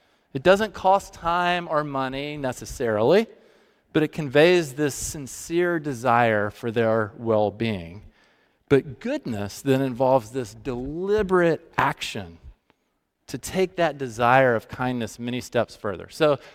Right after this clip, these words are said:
so I would define goodness for our purposes this way. Here's the definition. Goodness is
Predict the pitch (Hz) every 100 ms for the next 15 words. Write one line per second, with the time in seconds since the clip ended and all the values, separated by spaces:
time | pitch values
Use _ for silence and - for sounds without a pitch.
0 | _ - 165 - 190 240 208 143 - 120
1 | 120 113 107 135 117 113 - 117 131 127
2 | 123 110 - 113 98 - 151 - 98 90
3 | 123 117 127 123 - 113 107 110 104 -
4 | - - _ - 113 165 202 196 190 -
5 | - 143 131 123 - -